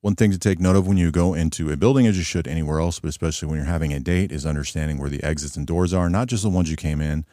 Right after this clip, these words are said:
but any other exit or exit sign area that might be in visual shot of where that other person is sitting. And do you notice that they're looking that way a lot, or their knees are pointed that way, or especially their feet? And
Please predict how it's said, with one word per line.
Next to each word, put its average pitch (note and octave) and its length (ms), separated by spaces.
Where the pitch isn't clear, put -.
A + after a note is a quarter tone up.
but F2 100
any G#2 300
other F2 300
exit D#2 340
or D2 140
exit C#2+ 240
sign D2+ 240
area D#2 300
that D2 140
might G#2 360
be C#2+ 300
in D2+ 180
visual F2+ 380
shot D2 460
of C2+ 100
where C#2+ 180
that C#2 140
other C2+ 140
person C#2 300
is C2+ 100
sitting. C#2 400
And D2+ 160
do F2+ 60
you C3 120
notice G2+ 540
that E2 120
they're D#2 420
looking F2+ 360
that A2+ 140
way A#2 120
a A2+ 60
lot, A2+ 360
or D2 100
their D2+ 100
knees D#2 260
are F2 60
pointed F#2 260
that F#2+ 100
way, F#2+ 140
or F#2+ 60
especially E2 380
their D2 100
feet? D#2 360
And F2+ 400